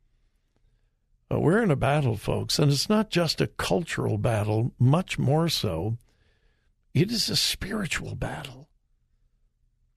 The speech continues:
And if there was ever a time for the church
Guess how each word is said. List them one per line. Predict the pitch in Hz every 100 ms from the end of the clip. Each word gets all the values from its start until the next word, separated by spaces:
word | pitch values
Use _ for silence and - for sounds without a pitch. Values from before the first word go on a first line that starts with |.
| _ _ _ _ -
And | 143 170
if |
there | 156 180
was | 160
ever | 175 220 254
a |
time | 202 - 165 123 131
for | -
the | 117 120
church | - - - - - - -